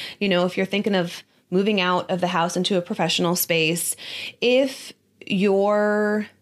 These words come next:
if you've exhausted your home space and everything that entails, it's not just like, "Oh my goodness, my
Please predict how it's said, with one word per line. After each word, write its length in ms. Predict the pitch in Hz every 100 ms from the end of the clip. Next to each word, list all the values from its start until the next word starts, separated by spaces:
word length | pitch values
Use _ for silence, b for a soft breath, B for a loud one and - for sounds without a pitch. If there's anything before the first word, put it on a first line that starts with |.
| _
if 180 | - -
you've 140 | 214 196
exhausted 800 | 190 185 180 220 226 - 240 190
your 160 | 190
home 400 | 180 - 214 226
space 760 | 226 - 156 156 233 - - - B B B B -
and 340 | 202 190 190 -
everything 400 | 247 302 330 277
that 180 | 247 -
entails, 720 | 233 214 226 180 87 - -
it's 240 | 254 254
not 240 | 247 254
just 240 | - 240 233
like, 160 | 220 -
"Oh 80 |
my 120 | 330 311
goodness, 340 | 311 302 -
my 160 | 247